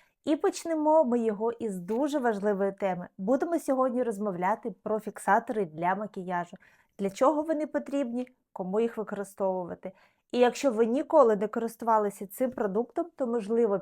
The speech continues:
після перегляду цього відео ви зрозумієте, що вам потрібен саме фіксатор для макіяжу. Відразу скажу, що це відео —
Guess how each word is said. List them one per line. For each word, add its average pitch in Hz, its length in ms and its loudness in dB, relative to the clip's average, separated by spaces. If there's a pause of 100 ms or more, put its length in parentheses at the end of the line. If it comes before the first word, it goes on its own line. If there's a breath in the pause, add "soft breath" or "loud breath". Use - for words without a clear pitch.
після 233 300 -2
перегляду 202 580 2
цього 196 320 -6
відео 285 440 -2
ви 220 180 -2
зрозумієте, 190 680 -6 (260 soft breath)
що - 200 -8
вам 220 220 4
потрібен 277 460 0 (140)
саме 311 560 2 (200)
фіксатор 208 580 -6
для 190 160 -4
макіяжу. 185 640 -8 (920)
Відразу 226 480 2
скажу, 226 320 -8
що 285 180 -6
це 233 200 0
відео — 208 320 -2